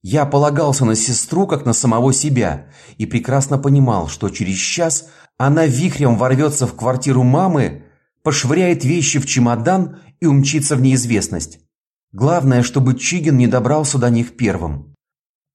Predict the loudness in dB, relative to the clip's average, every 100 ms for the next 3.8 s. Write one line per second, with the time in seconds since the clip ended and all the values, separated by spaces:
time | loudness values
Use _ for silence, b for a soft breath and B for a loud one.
0 | _ _ _ _ _ -6 0 0 2 0
1 | 2 0 0 2 2 4 4 2 0 -2
2 | 0 -2 -4 -2 -2 -2 -2 0 2 2
3 | 0 -2 -2 -2 -6 -8 -12